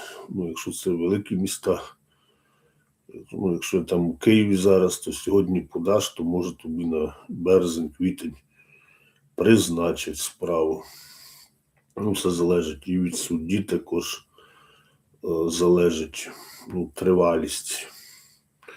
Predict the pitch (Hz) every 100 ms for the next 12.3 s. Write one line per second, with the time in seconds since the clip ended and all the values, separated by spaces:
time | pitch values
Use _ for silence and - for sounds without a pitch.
0 | - - - _ _ _ - - - -
1 | - _ - 123 110 90 78 - - -
2 | 98 - - 131 120 101 - - - -
3 | _ _ _ - 104 95 - - 98 90
4 | 87 - 92 90 90 98 87 85 98 92
5 | 90 - - 90 98 90 90 - - -
6 | 127 127 120 104 - - 101 95 95 87
7 | 90 85 87 82 87 95 92 - - 98
8 | 98 - 87 - - 95 92 87 87 87
9 | 85 90 - 85 80 87 82 - 85 90
10 | 87 - 87 87 90 90 - 85 92 104
11 | - - 147 - _ _ _ - 101 98
12 | 107 101